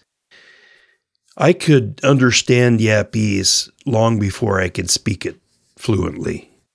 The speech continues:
And I say fluently lightly because I n-, I wasn't expert in the language. I, I didn't have, uh,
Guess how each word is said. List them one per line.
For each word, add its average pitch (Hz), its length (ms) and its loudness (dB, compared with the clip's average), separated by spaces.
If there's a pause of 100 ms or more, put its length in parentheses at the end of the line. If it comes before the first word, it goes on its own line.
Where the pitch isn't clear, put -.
(600)
And 117 160 4
I 127 120 6
say 123 260 2
fluently 101 920 0 (200)
lightly 90 580 -4
because 90 560 -6 (520)
I 113 140 0
n-, 120 440 2
I 123 140 0
wasn't 127 480 2 (1200)
expert - 680 -6
in 110 200 -4
the 90 80 -4
language. 82 760 -6 (140)
I, 107 260 -2
I 113 120 -2
didn't 117 300 0
have, 110 380 0 (520)
uh, 92 260 0